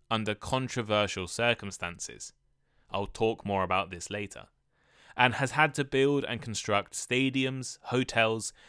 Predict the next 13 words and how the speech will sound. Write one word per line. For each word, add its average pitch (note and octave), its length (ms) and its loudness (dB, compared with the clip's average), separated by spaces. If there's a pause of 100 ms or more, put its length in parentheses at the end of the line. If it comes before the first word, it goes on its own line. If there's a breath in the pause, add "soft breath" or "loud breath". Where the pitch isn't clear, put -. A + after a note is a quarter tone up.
(140 soft breath)
and A#2+ 240 0
new C3 180 0
transport A2 640 -4
links. G2+ 500 -6 (960 soft breath)
This C#3+ 360 2
year D3+ 260 6
will C3 140 2
be A#2+ 420 2
a A2+ 80 0
World C3 380 2
Cup B2 260 4
of A#2+ 180 -4
firsts. - 840 -4